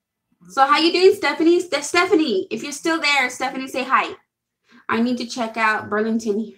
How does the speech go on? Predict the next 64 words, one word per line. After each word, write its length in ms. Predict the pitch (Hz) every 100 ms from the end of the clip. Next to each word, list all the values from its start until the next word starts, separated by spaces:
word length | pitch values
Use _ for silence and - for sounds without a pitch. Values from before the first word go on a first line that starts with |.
| -
Heard, 220 | 226 220
uh, 140 | 214 208 _ _ -
I 100 | 196
got 220 | 208 196
some 160 | 220 196
good 160 | 196
stuff. 340 | - 202 185 - -
Heard 200 | 226 214
they 140 | 214
got 260 | 208 202 -
some 140 | 202
good 120 | 190
stuff. 200 | - - - - -
Yes, 320 | - 254 233
Burlington's 580 | 208 208 269 294 339 320
been 180 | 262 226
carrying 320 | 240 214 247
a 100 | 226
lot 220 | 202 208
of 180 | 220 -
good 320 | 185 208 214
stuff, 300 | - 208 208
but 120 | - 175
right 200 | 185 214
now 180 | 220
I 160 | 220 196
don't 140 | 202
got 140 | 202 196
the 100 | 196
money 180 | 190 202
to 120 | 190
go. 420 | - 190 202 214 208
The, 100 | 190
at 100 | 185
the 80 | 202
time 240 | 233 226
when 100 | 214
I 100 | 190
got 160 | 202 208
all 140 | 214
the 100 | 202
stuff, 280 | 190 208 202
I 80 | 196
had 220 | 202 196
extra 320 | 185 190 - 202
money 220 | 202 214
and 120 | 196
I 40 |
was 180 | 180 190
saving 340 | - 208 214 254
that 160 | 247
money, 500 | 254 262 294 311 - _ _
so 160 | - 220
I 60 | 208
was 140 | 196
able 240 | 220 226
to 100 | 233
get 320 | 214 - 220 202
more 140 | 190
stuff. 240 | 190 -
Hi, 180 | - 302
Steph-, 300 | 381 302 -
um, 240 | 262 254 247
Sophia. 580 | 262 262 269 220 -